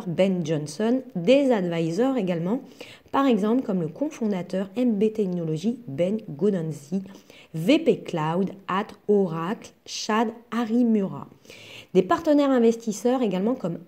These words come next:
Amazix, une industrie d'experts impliquée dans de très nombreux autres crypto-projets, start-up, blockchain, et cetera. Donc une sorte de fonds peut-être.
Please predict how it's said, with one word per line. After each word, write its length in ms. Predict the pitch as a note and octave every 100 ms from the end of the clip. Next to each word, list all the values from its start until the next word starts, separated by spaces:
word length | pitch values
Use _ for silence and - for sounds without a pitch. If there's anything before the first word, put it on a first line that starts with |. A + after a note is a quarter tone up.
| _ -
Amazix, 640 | C4 C4 G3+ G#3 - - - _ _
une 300 | F3 E3 F3+
industrie 480 | B3 A#3+ A3+ - G3
d'experts 480 | D#3+ G#3+ - B3 B3
impliquée 340 | F3 - -
dans 120 | A3+ D#3
de 120 | D3+
très 280 | - - G3+
nombreux 600 | F#3 F3 F#3+ F#3+ D#3 G3+
autres 220 | A#3 -
crypto-projets, 800 | - C4+ C4+ C4+ - F#3 G3 A#3
start-up, 440 | - - - A#3+
blockchain, 540 | F#3 E3 D#3+ - G3+ A3 A3
et 80 | E3+
cetera. 520 | - G#3 - D#3+ - - - - - - - - _ -
Donc 140 | -
une 80 | D#3
sorte 300 | G3 - A3+
de 140 | G3
fonds 340 | F#3+ - D3 B2
peut-être. 440 | D3 - A#2+ -